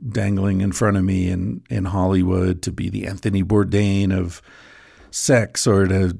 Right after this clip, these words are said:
you know, write a screenplay or, or collaborate on a film, and all this, you know, everybody was like, "Ah," they all saw money.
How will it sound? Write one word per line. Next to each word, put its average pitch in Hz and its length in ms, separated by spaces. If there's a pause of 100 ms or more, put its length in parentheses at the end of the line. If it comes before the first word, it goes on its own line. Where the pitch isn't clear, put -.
(200)
you 104 240
know, 92 300 (580)
write 117 260
a 120 40
screenplay 117 760
or, 92 280 (160)
or 87 220 (380)
collaborate 131 640
on 113 160
a 98 40
film, 123 560
and 95 140
all 123 320
this, - 220 (120)
you 104 140
know, 92 140
everybody 110 520
was 110 140
like, - 200
"Ah," - 340
they 113 100
all 110 120
saw 98 220
money. 95 460